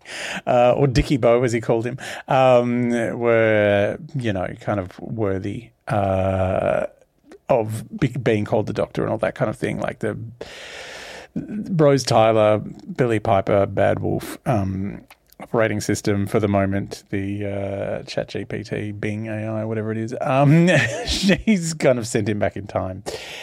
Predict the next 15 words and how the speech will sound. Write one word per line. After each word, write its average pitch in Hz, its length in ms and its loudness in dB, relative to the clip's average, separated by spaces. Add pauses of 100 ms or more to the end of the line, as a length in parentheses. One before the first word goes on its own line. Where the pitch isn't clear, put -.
(420)
And, 143 1080 2 (100)
uh, 123 760 6
he's 120 160 0
about 117 220 4
to 127 100 -4
reach 113 240 -2
out - 160 2
for - 80 -4
the 107 80 -4
button. 101 320 -2
He's 110 140 -4
about 110 320 0
to 123 80 -4
press 113 260 -4
it. - 220 -4